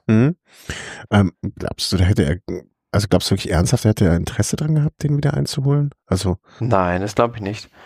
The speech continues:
Speaker 1: Okay.
Speaker 2: Also das war schon, äh, er wollte einfach was probieren, gucken, ob vielleicht Vingegaard einen schlechten Tag hat. War nicht der Fall und, ähm, am Ende führt dann Pidcock diese Favoritengruppe ins Ziel, was ich, ich weiß nicht, ob du das gesehen hast,
Speaker 1: Mhm.
Speaker 2: aber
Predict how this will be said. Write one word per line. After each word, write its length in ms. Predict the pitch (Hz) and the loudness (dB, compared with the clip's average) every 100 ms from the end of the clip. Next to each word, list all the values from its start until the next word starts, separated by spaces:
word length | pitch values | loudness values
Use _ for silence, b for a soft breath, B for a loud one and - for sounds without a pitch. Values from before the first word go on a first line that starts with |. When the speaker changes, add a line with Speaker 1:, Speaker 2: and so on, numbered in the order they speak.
| B | B
Speaker 1:
Okay. 200 | 98 98 | 0 0
Speaker 2:
Also 140 | 101 | -2
das 260 | 95 107 - | -6 -6 0
war 160 | 95 101 | 2 2
schon, 480 | - 92 95 90 | 2 0 0 -6
äh, 40 | - 90 85 | -6 -2 0
er 100 | 87 95 | 0 2
wollte 240 | 101 110 | 2 4
einfach 260 | 98 98 107 | 2 -2 -10
was 140 | 104 - | -10 -10
probieren, 460 | - 110 117 117 | -10 0 0 0
gucken, 300 | 107 104 101 | -2 -4 -4
ob 200 | 95 - 110 _ _ | -10 -12 -20 _ _
vielleicht 400 | - 98 101 101 | -10 -10 -8 -12
Vingegaard 380 | 98 98 95 | -10 -4 -4
einen 80 | 117 | -4
schlechten 420 | - - 107 - 98 | -4 -4 -4 -14 -4
Tag 280 | 95 95 | -2 0
hat. 220 | 98 95 - B B B B B - | 0 -2 -6 B B B B B 0
War 180 | 95 | 0
nicht 300 | 95 120 - | 2 -2 0
der 100 | 101 | -4
Fall 380 | 101 95 98 104 | 0 2 4 2
und, 440 | - 95 95 95 - | 0 -2 -2 -6 -10
ähm, 420 | 107 95 92 95 104 _ _ _ _ _ _ - | -6 -6 -6 -10 -16 _ _ _ _ _ _ -10
am 180 | 87 - | -8 -2
Ende 240 | 107 107 | 0 0
führt 280 | 107 104 104 | 2 0 2
dann 220 | 95 92 95 | 2 2 -2
Pidcock 480 | 113 - 98 90 - | -4 -2 -2 -2 -4
diese 220 | 95 90 | -4 -2
Favoritengruppe 760 | 98 92 98 98 110 95 95 | -4 -4 -4 -4 -2 -2 0
ins 220 | 80 - - | -2 -4 -14
Ziel, 220 | - 104 | -10 -2
was 180 | 98 98 | -2 -2
ich, 220 | 101 - B B B B | -8 -10 B B B B
ich 100 | - | -6
weiß 160 | - 104 | -6 -2
nicht, 100 | 104 | -4
ob 120 | 98 | -4
du 60 | - | -4
das 220 | 92 - | -6 -4
gesehen 360 | 90 95 101 95 | -6 -2 0 0
hast, 300 | 98 - - | -2 -4 -2
Speaker 1:
Mhm. 100 | 120 | 2
Speaker 2:
aber 240 | 90 98 | 2 0